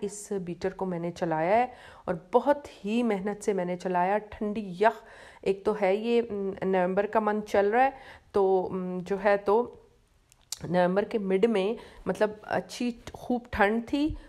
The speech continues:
और जो क्रीम थी वो भी चिल थी, इसका बर्तन भी बिल्कुल ठंडा था और मैंने निकालने के साथ ही मैंने इसको अच्छे से, अ, व्हिप किया। लेकिन उसके क्या रिजल्ट्स निकले ये अब मैं आपके साथ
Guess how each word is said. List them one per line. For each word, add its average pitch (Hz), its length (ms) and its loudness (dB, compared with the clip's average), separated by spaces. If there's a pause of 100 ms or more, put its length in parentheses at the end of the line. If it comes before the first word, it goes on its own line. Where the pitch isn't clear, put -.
(120)
और 175 340 2
जो 175 160 -4
क्रीम 214 360 -2
थी 233 180 -6
वो 196 160 2
भी 220 160 -6
चिल 240 300 -2
थी, 240 280 -6
इसका - 360 -6
बर्तन 185 500 -2
भी 247 80 -4
बिल्कुल 233 360 -4
ठंडा 240 420 2
था 233 320 0 (320)
और 190 120 -2
मैंने 185 300 0
निकालने 180 480 -2
के 190 140 -2
साथ 202 340 -4 (140)
ही 240 60 -2
मैंने 185 260 -4
इसको 185 280 -4
अच्छे 226 360 -2
से, 196 320 0
अ, - 140 -6
व्हिप 170 480 -2
किया। 262 300 2 (560)
लेकिन 196 580 2
उसके 262 240 -4
क्या 240 260 4
रिजल्ट्स 233 540 2
निकले 233 340 0
ये 190 340 2
अब 196 80 4
मैं 180 140 -2
आपके 170 300 -2
साथ 202 240 0